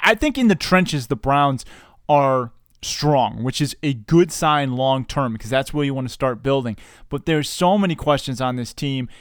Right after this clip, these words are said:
and this is just one big one. I mean, you're asking a rookie to,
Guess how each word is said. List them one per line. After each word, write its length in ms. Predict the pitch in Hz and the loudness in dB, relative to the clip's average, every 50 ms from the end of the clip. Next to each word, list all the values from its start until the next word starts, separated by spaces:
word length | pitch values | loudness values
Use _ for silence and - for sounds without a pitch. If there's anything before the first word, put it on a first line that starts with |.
| - - | -14 -6
and 160 | - 156 165 | -2 0 2
this 200 | 202 220 - - | 2 0 0 -2
is 80 | 170 139 | -6 -4
just 260 | 147 156 143 - 131 | -4 -4 -4 -4 -6
one 260 | 127 135 143 139 131 | -2 0 0 0 0
big 200 | 117 135 151 147 | 0 0 0 0
one. 180 | 123 117 107 104 | -2 -4 -6 -6
I 60 | 107 | -6
mean, 160 | 117 123 127 | -6 -6 -6
you're 100 | 131 - - | -6 -6 -4
asking 580 | - 160 165 175 170 - - - 156 147 139 139 - | -4 -2 -2 -2 -2 -4 -8 -8 -6 -6 -6 -6 -6
a 80 | 135 127 | -8 -8
rookie 640 | 117 113 123 165 190 - - 143 127 117 110 104 - _ _ _ _ _ _ _ _ _ _ _ - - _ | -8 -2 0 0 0 0 -4 -8 -8 -8 -8 -10 -12 _ _ _ _ _ _ _ _ _ _ _ -20 -20 _
to, 320 | _ - - 160 151 151 | _ -4 0 0 0 0